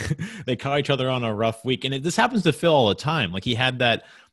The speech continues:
the duel in the sun with Stenson at the Open, like, when they both just blew out the field by, like, nine strokes. It's like,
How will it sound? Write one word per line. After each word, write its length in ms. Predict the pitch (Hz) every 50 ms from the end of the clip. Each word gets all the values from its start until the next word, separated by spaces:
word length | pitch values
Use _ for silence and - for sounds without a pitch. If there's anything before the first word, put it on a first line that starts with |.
| _
the 80 | - 113
duel 320 | 101 95 127 135 143 143
in 60 | 143 135
the 100 | 127 113
sun 540 | - - - 120 117 120 127 131 139 139 131
with 340 | 117 110 113 110 107 - -
Stenson 480 | - - 120 107 113 117 - 139 131
at 120 | 120 110 -
the 140 | 107 -
Open, 420 | - 101 110 113 - 143 143 143 143
like, 200 | 123 110 101 -
when 140 | 110 104 101
they 100 | 98 95
both 380 | 87 - 101 98 104 101 -
just 180 | 113 101 - -
blew 280 | 113 117 117 117 117
out 100 | 110 107
the 80 | - 107
field 320 | - - - 101 107 107
by, 80 | 98 92
like, 220 | 90 92 87 -
nine 340 | 92 90 90 90 92 95 98
strokes. 380 | 95 - - 95 98 110 113 120
It's 60 | 113
like, 160 | 104 98 -